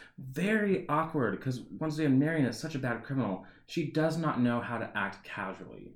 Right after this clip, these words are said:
She is very bad at it. Like, he's talking to her, and she's like, "Do I look like I've done something wrong?" While she's suspiciously sitting there.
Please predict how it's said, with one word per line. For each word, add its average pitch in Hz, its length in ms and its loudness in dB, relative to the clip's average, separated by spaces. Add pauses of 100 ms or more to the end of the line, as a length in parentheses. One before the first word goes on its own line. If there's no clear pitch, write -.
She 101 160 -2
is 120 100 -2
very 156 320 -2
bad 123 260 2
at 101 80 -2
it. 85 240 -6 (380)
Like, 143 160 2
he's 151 300 -2
talking 175 460 0
to 113 200 -4
her, 104 240 -2 (260)
and 127 120 2
she's 127 180 2
like, 123 240 2 (220)
"Do 120 100 0
I 104 100 2
look 95 220 -2
like 113 140 -6
I've 123 120 0
done 127 140 4
something 143 340 2
wrong?" 156 360 2 (160)
While 147 280 10
she's 156 220 0
suspiciously 131 640 2
sitting 151 340 4
there. - 360 -4